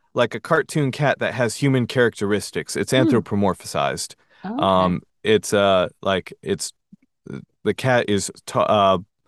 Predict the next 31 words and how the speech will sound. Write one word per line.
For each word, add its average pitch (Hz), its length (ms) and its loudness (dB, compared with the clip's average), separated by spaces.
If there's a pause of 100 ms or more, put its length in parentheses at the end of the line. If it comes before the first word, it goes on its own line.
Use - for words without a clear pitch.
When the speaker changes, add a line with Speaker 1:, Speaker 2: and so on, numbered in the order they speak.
(520)
Speaker 1:
a 107 100 4
bipedal, 107 800 0
uh, 104 200 0
biped 110 420 -2
now, 101 320 0
and 98 240 -2
it's 98 300 -4
also 104 240 0
smoking 107 360 -2
a 98 60 -2
cigar 104 540 4
and 95 360 0
drinking, 104 460 -2
and 92 160 -2
it's - 220 -4
talking. 95 480 -2 (440)
Speaker 2:
Huh, 349 340 -2 (180)
okay, 214 260 -8
like, 190 240 -4
yeah, 202 300 -8 (300)
got 170 240 -6
it. 143 160 -10 (300)
Cool. 165 360 -8 (600)
It's 208 280 -6
amazing 214 480 0
how 180 120 -4
some 175 120 -6
of 165 60 -4
these 151 100 -4
words 147 420 -2
are 143 440 -6